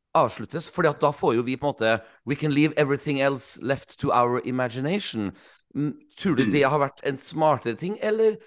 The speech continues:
Speaker 1: eller, eh, ja, det er et ja eller nei spørsmål. Ehm, hva tror du, Vidar?
Speaker 2: Eh, ja, det, det, det er veldig vanskelig å svare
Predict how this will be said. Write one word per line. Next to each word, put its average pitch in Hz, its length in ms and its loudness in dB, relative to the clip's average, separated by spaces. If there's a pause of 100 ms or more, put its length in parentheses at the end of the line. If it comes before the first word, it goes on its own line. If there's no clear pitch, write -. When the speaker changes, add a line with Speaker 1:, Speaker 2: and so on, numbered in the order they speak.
(400)
Speaker 1:
eller, - 260 -2
eh, - 380 -2
ja, 180 140 4
det 151 100 0
er 208 40 0
et 175 60 -6
ja 156 100 4
eller 151 120 0
nei 120 100 0
spørsmål. 107 440 -10 (240)
Ehm, 127 400 -6 (240)
hva 147 140 -2
tror 175 140 -6
du, 156 100 -4
Vidar? 170 300 -6
Speaker 2:
Eh, 131 320 6 (520)
ja, 156 180 6
det, 151 280 0
det, 160 100 0 (200)
det 151 140 4
er 131 80 -8
veldig 156 360 4
vanskelig 120 720 0
å 139 120 0
svare 139 840 4